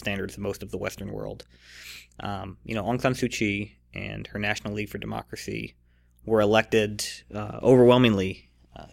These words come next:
eighteen months ago, but they do not control, uh, many levers of power. The Constitution, which was written by the military government with no public, uh, input, controls,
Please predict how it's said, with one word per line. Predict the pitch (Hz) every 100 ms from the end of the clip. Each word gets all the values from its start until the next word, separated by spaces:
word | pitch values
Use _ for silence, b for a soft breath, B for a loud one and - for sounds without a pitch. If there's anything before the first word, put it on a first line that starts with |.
| -
eighteen | - 101
months | 107 -
ago, | 101 92 95 - _ _ _ - _ _ _
but | 113 113 - - - - b b b b b
they | - 104
do | 113 120
not | 113 -
control, | 107 - 104 95 92 - _ _ -
uh, | - - - -
many | 101 107 113
levers | 101 95 95 -
of |
power. | - - 90 - -
The |
Constitution, | - 107 104 - - 98 - 107
which | 101
was | 104 101 107
written | 107 110
by | 107 101 104 117
the |
military | 113 110 107 98
government | 92 92 95
with | 73 98
no | 98
public, | - 92 92 - - _ b b b b -
uh, |
input, | 76 92 - 90 - _ _ _ _ -
controls, | 104 - 107 98 95 - - - -